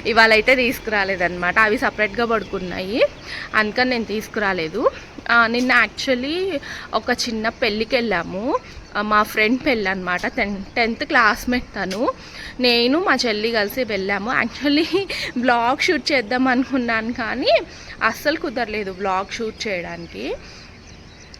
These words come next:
అందుకని నేను చేయలేదు. But some pictures అయితే తీసుకున్నాం, చాలా బాగా వచ్చాయి. ఆ, ఇంకొక ఇద్దరు ఫ్రెండ్స్ కూడా అక్కడ జాయిన్ అయ్యారు. కాకపోతే అవి నేను పోస్ట్ చేస్తానో లేదో నాకైతే అసలు అంత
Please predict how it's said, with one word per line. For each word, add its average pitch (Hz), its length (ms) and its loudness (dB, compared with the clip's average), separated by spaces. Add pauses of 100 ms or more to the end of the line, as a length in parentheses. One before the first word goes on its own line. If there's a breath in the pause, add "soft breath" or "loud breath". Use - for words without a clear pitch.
అందుకని 226 480 2
నేను 233 320 -2
చేయలేదు. 196 520 -2 (340 loud breath)
But 254 120 4
some 240 480 -2
pictures 294 420 -2
అయితే 285 220 0
తీసుకున్నాం, 240 580 -4 (100)
చాలా 208 220 -4
బాగా 208 420 -2
వచ్చాయి. 240 640 -4 (360 loud breath)
ఆ, 220 180 0
ఇంకొక 294 360 0
ఇద్దరు 254 260 0
ఫ్రెండ్స్ 254 340 -2
కూడా 285 180 -2
అక్కడ 254 200 -6
జాయిన్ 196 400 -2
అయ్యారు. 196 520 -4 (380 loud breath)
కాకపోతే 285 1040 0
అవి 240 160 0
నేను 277 180 4 (120)
పోస్ట్ 233 280 -2
చేస్తానో 226 360 -4
లేదో 208 240 -4
నాకైతే 190 440 -4
అసలు 190 480 -6 (340 loud breath)
అంత 196 520 2